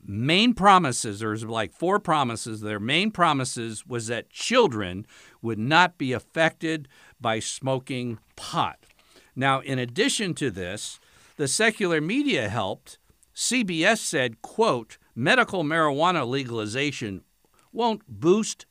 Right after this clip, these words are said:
teen pot use. Study finds." Really? Huffington Post, "Medical marijuana does not increase teen drug use. Study shows." M S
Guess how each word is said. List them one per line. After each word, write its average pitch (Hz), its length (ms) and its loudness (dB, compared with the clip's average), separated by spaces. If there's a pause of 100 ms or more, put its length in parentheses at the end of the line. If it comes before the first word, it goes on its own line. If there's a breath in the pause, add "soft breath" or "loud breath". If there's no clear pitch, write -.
teen 156 360 -6
pot 190 420 0
use. 92 420 -10 (100)
Study 143 440 -4
finds." 113 640 -4 (420)
Really? 104 400 0 (340 soft breath)
Huffington 139 560 -2
Post, 185 480 -2 (340 soft breath)
"Medical 113 520 -6
marijuana 185 640 4
does 95 220 -12
not 139 220 0
increase 202 560 -4
teen 175 380 -4
drug 240 360 0
use. 104 380 -8 (180)
Study 123 460 -4
shows." 180 640 -4 (540 soft breath)
M 139 220 -2
S 180 340 -4